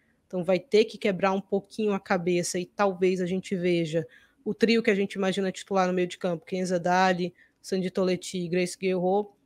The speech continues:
se desgastando mais ao longo da competição, né? Tendo menos minutos de descanso. E isso lá na frente pode fazer diferença. Uma jogadora que chega cansada,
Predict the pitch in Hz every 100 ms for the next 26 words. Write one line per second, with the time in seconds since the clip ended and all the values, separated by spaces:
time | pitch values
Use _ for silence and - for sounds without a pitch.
0 | - - - 190 196 202 - - 226 233
1 | 214 185 175 - - _ _ 202 185 185
2 | 180 180 180 185 170 180 - 170 165 170
3 | 196 196 180 185 220 220 196 202 190 190
4 | 196 175 190 185 - - 165 156 - -
5 | - 190 208 - 190 190 190 - 190 190
6 | - 185 185 202 180 175 - 190 165 160
7 | - 151 _ _ _ - 170 175 170 180
8 | - 196 180 - 190 180 - - 190 185
9 | 170 160